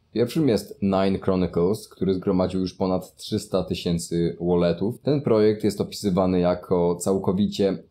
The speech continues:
zdecentralizowany świat fantasy, naturalnie działający na blockchainie. I dlaczego wam o tym mówię? Mówię wam o tym dlatego, że ten projekt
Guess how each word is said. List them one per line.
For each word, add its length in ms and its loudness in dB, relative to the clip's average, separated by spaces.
zdecentralizowany 960 0
świat 360 -4
fantasy, 600 -2
naturalnie 640 2
działający 560 2
na 320 0
blockchainie. 680 0
I 320 2
dlaczego 500 2
wam 220 4
o 60 -2
tym 240 2
mówię? 300 -2
Mówię 280 2
wam 200 2
o 40 0
tym 120 -2
dlatego, 480 2
że 240 -2
ten 300 0
projekt 640 0